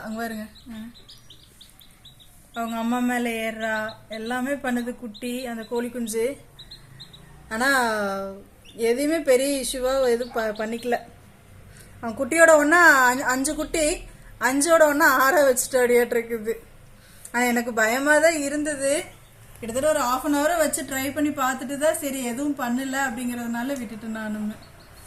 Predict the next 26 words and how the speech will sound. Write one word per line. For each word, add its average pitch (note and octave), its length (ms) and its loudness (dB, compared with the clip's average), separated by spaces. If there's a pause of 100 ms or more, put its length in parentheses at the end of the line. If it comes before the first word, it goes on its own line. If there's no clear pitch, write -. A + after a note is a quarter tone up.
(1200)
ஓகே D4 240 -4
ஃப்ரெண்ட்ஸ், D4+ 380 -2
வீடியோஸ் D4+ 360 -6
பாருங்க. C#4 320 -2 (120)
நான் B3 180 -6
இதை A#3+ 120 -4
பத்தின C#4 380 -4
அப்டேட் B3 360 -4
என்ன B3+ 260 -2
ஏதுங்கிறது B3 440 -4
நான் C#4+ 220 -2
பார்த்துட்டு A#3 360 -6
கொஞ்ச A#3+ 140 -4
நேரம் C4 200 -6
வச்சு A3 200 -6
பார்த்துட்டு B3 420 -6
என்ன A#3+ 200 -4
பண்றேன்னு A#3 500 -4
டிசைட் A#3+ 320 -8
பண்ணிட்டு B3+ 300 -6
நான் C4 120 -6
அதுக்கப்புறம் G#3 360 -8
உங்களுக்கு G#3+ 400 -8
நெக்ஸ்ட் G3+ 240 -10
வீடியோல G#3+ 220 -10
சொல்றேன். G3+ 360 -10